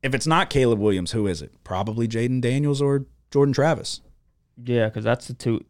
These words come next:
Speaker 2: the other two guys that can kinda make stuff happen on the ground.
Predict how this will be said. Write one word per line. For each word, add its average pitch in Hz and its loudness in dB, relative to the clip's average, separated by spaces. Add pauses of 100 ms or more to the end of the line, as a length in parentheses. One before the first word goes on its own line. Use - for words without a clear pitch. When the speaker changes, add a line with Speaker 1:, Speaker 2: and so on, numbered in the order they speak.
(100)
Speaker 2:
the 123 2
other 113 4
two 120 -4
guys 113 2
that 107 -4
can 113 -4
kinda 113 -4
make 117 -4
stuff - -6
happen 120 -4 (440)
on 135 6
the 113 4
ground. 120 4